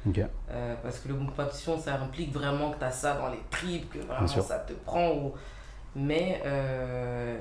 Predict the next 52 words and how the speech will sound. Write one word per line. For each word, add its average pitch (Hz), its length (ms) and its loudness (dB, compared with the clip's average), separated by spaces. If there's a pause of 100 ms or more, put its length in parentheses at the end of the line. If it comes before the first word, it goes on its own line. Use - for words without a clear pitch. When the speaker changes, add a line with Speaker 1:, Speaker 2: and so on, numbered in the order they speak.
(140)
Speaker 2:
je 120 120 -4
veux 139 80 -2
dire, 165 260 2
vivre 185 160 0
de 156 60 0
quelque 151 240 -2
chose 165 160 -4
qu'on 135 180 0
aime, 180 220 0 (120)
ça - 400 -4 (100)
aide, 143 520 0
euh, 104 340 -4 (340)
sincèrement 139 600 -4
à - 40 -2
passer 131 260 -4
une 135 80 0
meilleure 135 280 0
journée. 135 380 0 (680)
Euh, 127 200 0
Speaker 1:
On 95 80 8
est 95 40 8
d'accord. 87 260 4
Speaker 2:
ça - 200 -4
aide 143 220 2
à 139 80 6
se - 140 -4
réveiller 147 380 2
en 151 100 2
se 143 100 -2
disant, 139 300 0
voilà, 135 200 0 (400)
euh, 123 40 -4
là, 135 140 0
je 120 140 -4
vais 143 160 0
pour - 200 -2
quelque 131 220 -4
chose 143 180 -2
que 127 100 -8
j'aime. 156 240 2 (640)
Du 139 100 -2
coup, 196 440 0 (320)
je 131 160 -2
dirais 147 400 0
pas 180 100 4
obligé, 156 460 2
mais 175 140 4
ça 143 140 -4
serait - 180 -4
bien 160 220 2
dans 143 120 2
l'idéal 139 460 2